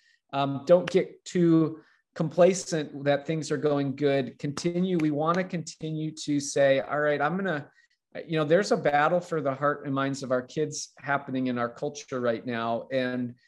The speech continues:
um, and, and really, we need to be the most aggressive, assertive, intentional, uh,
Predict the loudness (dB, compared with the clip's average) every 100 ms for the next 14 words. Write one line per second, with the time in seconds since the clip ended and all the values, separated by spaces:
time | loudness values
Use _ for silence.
0 | _ _ -4 0 0 -2 -4 -4 -4 -6
1 | -6 -4 2 4 4 2 0 -8 -18 -8
2 | -2 -2 -2 -4 -2 0 2 2 2 -2
3 | -16 _ -4 2 2 2 -6 -18 _ _
4 | _ _ -6 -2 4 4 4 -2 -2 -2
5 | -4 -6 -6 -2 2 2 4 6 4 2
6 | -8 _ _ _ _ -6 -4 -4 0 0
7 | 0 -2 -2 0 2 2 0 -6 -2 0
8 | 2